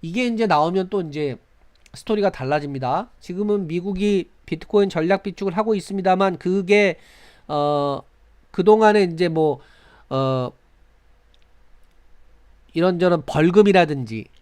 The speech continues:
압류라든지 이런 걸 통해서 갖고 있는 비트코인만 갖고 있는데 비트코인 준비 법안,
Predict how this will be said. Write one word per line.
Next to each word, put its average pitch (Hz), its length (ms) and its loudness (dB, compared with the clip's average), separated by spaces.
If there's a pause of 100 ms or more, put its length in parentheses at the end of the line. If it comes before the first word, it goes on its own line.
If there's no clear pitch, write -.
(220)
압류라든지 156 1300 0
이런 196 300 0
걸 214 200 6
통해서 202 360 -2
갖고 185 320 -6
있는 190 220 -2
비트코인만 180 1040 0 (440)
갖고 180 300 -2
있는데 127 580 -8 (460)
비트코인 190 400 0
준비 185 400 -2
법안, 139 360 -2